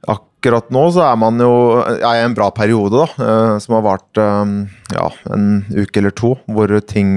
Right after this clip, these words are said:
eh, flyter på ganske bra. Jeg har fått, eh, liksom, positive tegn på at ting blir bedre. Eh, men før det så sto det jo stille i, godt over en måned, så da blir man jo, begynner man å tvile litt. Og så vet jeg at skaden er av det omfanget at, eh,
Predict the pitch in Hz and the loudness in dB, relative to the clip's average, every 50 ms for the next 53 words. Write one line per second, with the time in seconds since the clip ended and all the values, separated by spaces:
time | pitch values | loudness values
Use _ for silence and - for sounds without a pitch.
0 | 98 98 95 98 101 98 - - 123 107 - - - 98 98 98 95 - 98 95 | 2 2 0 0 -2 -2 -2 -2 -2 -2 -2 -2 -2 -2 0 0 -2 -4 -6 -2
1 | - 101 117 123 113 104 104 - 104 - _ _ - 101 104 95 98 101 95 101 | 0 2 2 2 2 0 0 -4 -6 -8 _ _ -2 -2 -2 0 -2 -4 -4 -4
2 | 92 - 101 95 - - 92 - 92 92 98 - - - - 98 95 90 95 95 | -4 -4 -6 -6 -4 -6 -4 -2 0 -2 -2 -2 -4 -4 -4 -2 -2 -2 -4 -6
3 | - - 95 87 98 - - _ _ - - 98 92 92 90 95 92 - 92 82 | -6 -4 -2 -2 -2 -4 -8 _ _ -8 -4 -2 -2 0 -2 -4 -2 -2 -4 -4
4 | 76 85 92 - 113 143 - _ - - - - - - - - - _ _ - | -4 -6 -2 -2 -2 -2 -4 _ -16 -20 -20 -20 -20 -20 -20 -20 -20 _ _ -6
5 | 120 113 107 104 107 110 107 - - 110 107 120 139 151 143 - - 110 104 98 | -4 -2 -2 -2 -2 -2 -2 -2 0 0 2 2 2 0 -2 0 0 -2 0 0
6 | 95 104 - - - - - 117 107 95 92 90 87 90 95 95 92 92 87 82 | -2 -4 -6 -8 -8 -4 -2 -2 -2 -2 -4 -4 -4 -2 -2 -2 -2 -2 -4 -6
7 | 90 87 85 85 82 - _ _ _ _ _ _ _ _ - 101 98 - 92 87 | -8 -10 -12 -14 -18 -20 _ _ _ _ _ _ _ _ -6 -6 -4 -4 -2 0
8 | 90 98 98 101 101 101 95 87 87 - _ - 151 151 - - 117 110 113 113 | 0 0 2 2 2 0 0 -2 -6 -12 _ -6 -6 -6 -6 -8 -4 -2 0 0
9 | 123 110 107 98 95 98 92 95 98 92 98 101 104 101 98 110 101 92 90 95 | 0 0 -2 -2 -2 -2 -4 -4 -2 -2 -2 -2 -2 -2 -2 -2 0 0 -2 -4
10 | 90 - 110 104 92 95 123 - - - _ _ _ - - - - - - - | -4 -2 -2 -2 0 0 -2 -2 -4 -12 _ _ _ -20 -20 -20 -20 -20 -20 -20
11 | _ - 110 113 107 104 101 101 101 101 107 104 - - - 113 107 98 92 - | _ -2 -2 0 2 2 2 2 2 0 -2 -2 -4 -4 -2 0 0 0 0 -2
12 | 98 98 98 90 87 90 95 95 90 90 92 90 87 90 87 - 95 101 92 - | -2 -2 0 0 0 0 0 0 0 0 0 0 0 -2 -4 -4 -4 -6 -6 -8
13 | - - - - - _ _ - 85 87 87 92 92 90 87 | -12 -12 -12 -14 -14 _ _ -4 -2 -2 0 -2 -2 -4 -4